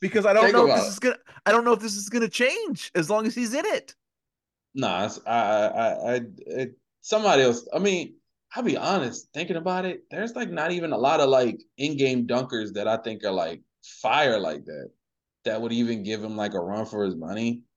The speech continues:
Speaker 2: Like, when you actually break it down, like,
Speaker 1: And it's,
Speaker 2: who
Speaker 1: it's not that, and I, it's not that I don't think that there's people out there who could beat him. I just don't think you're gonna get that caliber of person volunteering to be in this.
Speaker 2: But
Speaker 1: 'Cause they
Speaker 2: even
Speaker 1: don't wanna
Speaker 2: then
Speaker 1: get, they don't wanna take a chance on getting fucking embarrassed.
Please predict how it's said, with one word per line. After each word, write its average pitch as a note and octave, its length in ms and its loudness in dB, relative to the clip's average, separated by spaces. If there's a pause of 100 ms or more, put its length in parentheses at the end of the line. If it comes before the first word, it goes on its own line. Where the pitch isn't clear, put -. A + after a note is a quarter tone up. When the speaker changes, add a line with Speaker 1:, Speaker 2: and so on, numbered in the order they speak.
(300)
Speaker 2:
Like, F#2+ 300 -2
when B2+ 160 0
you A#2 140 4
actually A#2+ 320 2
break A2 200 0
it G#2 100 -4
down, A#2 300 0
like, G2 180 -2 (760)
Speaker 1:
And F#3+ 180 0
it's, F3+ 200 0
Speaker 2:
who D#3+ 60 -2
Speaker 1:
it's F#3+ 260 -4
not G#3 280 0
that, F3+ 360 4
and F3 160 -4
I, F#3+ 120 2 (120)
it's E3 100 -4
not C4 160 0
that E3 100 6
I C#3+ 40 6
don't D3 180 0
think D#3+ 140 -4
that - 100 -14
there's B2 120 -8
people - 280 -4
out B2+ 220 -2
there C3 100 -2
who D#3 220 -4
could A#3 340 0
beat B2 220 -2
him. A2+ 180 -6 (340)
I D3+ 80 -2
just A#2+ 280 -8
don't D3 180 0
think C3 180 -6
you're B2+ 120 -4
gonna B2+ 180 -2
get C#3+ 240 0
that - 180 0
caliber C3+ 440 0
of B2 80 -4
person E3+ 400 0
volunteering C#3 580 0
to D3 80 -2
be E3 220 -2
in D#4+ 100 -4
this. - 400 -4 (640)
Speaker 2:
But D3+ 60 0
Speaker 1:
'Cause E3+ 80 0
they D#3+ 40 6
Speaker 2:
even - 140 4
Speaker 1:
don't A3+ 80 0
wanna - 180 2
Speaker 2:
then - 80 -2
Speaker 1:
get, A#4 140 4 (140)
they E3 140 4
don't G3+ 180 6
wanna G3+ 200 4
take A#3 240 2
a F#3+ 40 -10
chance E4 400 2
on D#3+ 120 -4
getting F#3 200 -4
fucking A3+ 280 -2
embarrassed. B3+ 680 0